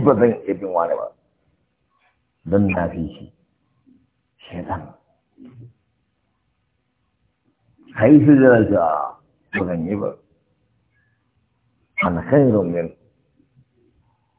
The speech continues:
To, duk karatun da aka kai shi na baya amfani.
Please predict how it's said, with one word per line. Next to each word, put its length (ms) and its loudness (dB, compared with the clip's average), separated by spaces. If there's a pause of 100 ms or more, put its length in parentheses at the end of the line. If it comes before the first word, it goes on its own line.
(1900)
To, 80 4
duk 240 -2
karatun 500 -2
da 140 2
aka 240 -4
kai 140 -8 (100)
shi 80 -14
na 160 -12
baya 320 0
amfani. 240 -20